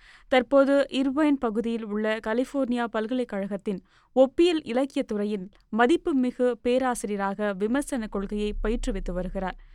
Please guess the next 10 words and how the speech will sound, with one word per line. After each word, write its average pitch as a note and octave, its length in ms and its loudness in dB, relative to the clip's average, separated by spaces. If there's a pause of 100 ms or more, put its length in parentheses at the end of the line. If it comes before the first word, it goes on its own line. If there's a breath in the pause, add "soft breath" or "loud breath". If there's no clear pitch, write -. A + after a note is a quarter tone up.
(360 soft breath)
இந்துத்துவ C4 680 2
வகுப்புவாதம், G#3 720 -4 (400)
பாசிசம், B3+ 640 2 (300 soft breath)
மதச்சார்பின்மை, B3 1000 2 (260)
இந்திய D4 360 4
பின்னணியில் B3 680 -2 (280)
இடதுசாரிகளின் A#3+ 920 2
எதிர்காலத்திற்கான A3 1040 -2
வாய்ப்புகள் A3+ 540 -2
குறித்த G3+ 340 -6